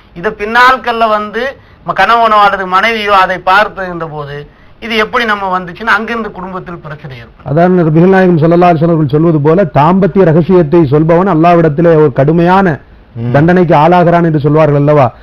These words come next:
Speaker 2: அப்ப அதுல இது எல்லாமே கட்டுப்படும். நாலு சுவற்றுக்குள், அதுல நபிகள் நாயகம் ஸல்லல்லாஹு அலைஹி வஸல்லம் அவருடைய உடலுறவை பற்றி வரும்போது கண்களை மூடிக்கொள்வார்கள் என்று வருகிறது.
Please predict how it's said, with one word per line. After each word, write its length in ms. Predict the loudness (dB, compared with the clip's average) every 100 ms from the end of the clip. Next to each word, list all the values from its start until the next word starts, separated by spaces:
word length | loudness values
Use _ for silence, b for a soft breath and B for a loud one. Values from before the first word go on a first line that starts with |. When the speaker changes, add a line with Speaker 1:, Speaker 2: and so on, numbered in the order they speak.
| B B
Speaker 2:
அப்ப 220 | 0 2
அதுல 280 | 4 4 2
இது 220 | 2 2
எல்லாமே 380 | 4 4 2 2
கட்டுப்படும். 460 | 0 0 -2 -4 -10 -20 _
நாலு 360 | -2 2 2 2
சுவற்றுக்குள், 760 | 0 0 0 0 0 2 2 -2 b b
அதுல 340 | 0 2 2 4
நபிகள் 200 | 4 4
நாயகம் 300 | 2 2 2
ஸல்லல்லாஹு 240 | 2 2
அலைஹி 140 | 2
வஸல்லம் 80 | 2
அவருடைய 340 | 0 2 2 2
உடலுறவை 380 | 2 2 2
பற்றி 240 | 2 0 0
வரும்போது 520 | 0 2 2 2 -2 b b
கண்களை 460 | -2 0 2 4 4
மூடிக்கொள்வார்கள் 680 | 2 2 2 2 2 4 2
என்று 180 | 2 2
வருகிறது. 380 | 2 0 -2